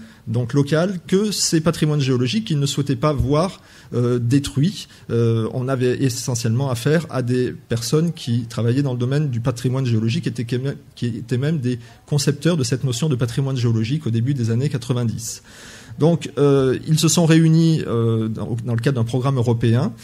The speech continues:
euh, pour, euh, bâtir cette notion de géoparc qui repose sur le fait qu'il s'agit bien, euh, d'un territoire, hein, euh,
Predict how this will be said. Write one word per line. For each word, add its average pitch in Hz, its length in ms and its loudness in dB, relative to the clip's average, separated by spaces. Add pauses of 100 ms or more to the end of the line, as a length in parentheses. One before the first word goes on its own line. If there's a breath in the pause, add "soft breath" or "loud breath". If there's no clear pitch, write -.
(320 loud breath)
euh, 120 160 2 (100)
pour, 196 420 2
euh, 113 760 0 (220)
bâtir 160 520 2
cette - 200 0
notion 143 280 0
de 147 100 2
géoparc 117 480 2
qui 170 140 0
repose 165 380 4
sur 131 420 2
le 131 140 0
fait 156 280 -2
qu'il 120 280 -2
s'agit 131 260 0
bien, 131 300 -2 (360 loud breath)
euh, 104 200 -4 (300)
d'un 107 220 0
territoire, 135 800 4
hein, - 160 -2
euh, 95 360 -4